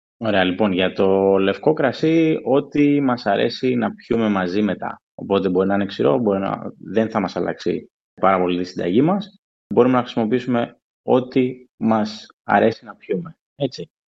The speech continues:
Και από εκεί και πέρα τα μύδια τα φρέσκα, συνήθως τώρα εδώ έτσι τα βρίσκουμε σε σακουλίτσες του κιλού με νερό μέσα. Όλα αυτά τα μύδια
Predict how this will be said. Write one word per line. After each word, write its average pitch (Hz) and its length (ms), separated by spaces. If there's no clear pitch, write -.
Και - 80
από 117 160
εκεί 143 80
και 151 100
πέρα 170 220
τα 127 160
μύδια 127 360
τα 101 140
φρέσκα, 165 600
συνήθως 156 540
τώρα 160 160
εδώ 143 140
έτσι 147 200
τα 131 100
βρίσκουμε 131 420
σε 113 180
σακουλίτσες 104 600
του 120 100
κιλού 110 640
με 101 80
νερό 98 260
μέσα. 98 440
Όλα 143 260
αυτά - 160
τα 98 120
μύδια 92 480